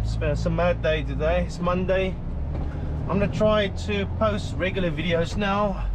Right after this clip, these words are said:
Um, I d-, did miss it. I did miss it a lot of posting videos. Um, so yeah, let's see how it goes.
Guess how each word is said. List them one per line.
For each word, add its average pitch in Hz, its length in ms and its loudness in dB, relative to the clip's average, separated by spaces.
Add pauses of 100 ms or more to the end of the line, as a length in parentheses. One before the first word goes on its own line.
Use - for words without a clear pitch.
Um, 147 360 4
I 165 100 4
d-, - 280 0
did - 180 2
miss 180 240 2
it. 196 120 2 (540)
I - 40 -2
did - 140 2
miss 165 180 0
it - 80 -6
a 151 40 0
lot 175 260 4 (240)
of - 180 -4
posting 170 380 -2
videos. 190 520 2 (1000)
Um, 180 500 2 (280)
so - 200 0
yeah, 220 400 2 (240)
let's 190 160 -6
see - 100 -4
how 208 160 2
it 190 80 -4
goes. 185 460 0